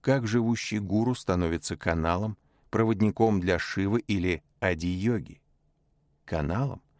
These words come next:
Это слово обескураживает, я в курсе.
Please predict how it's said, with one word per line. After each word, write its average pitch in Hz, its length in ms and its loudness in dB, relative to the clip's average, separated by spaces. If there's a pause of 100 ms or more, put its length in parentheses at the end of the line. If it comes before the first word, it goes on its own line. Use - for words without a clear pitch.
(560)
Это 143 200 0
слово 139 280 0
обескураживает, 123 760 -2
я 104 100 -4
в - 60 -14
курсе. - 460 -10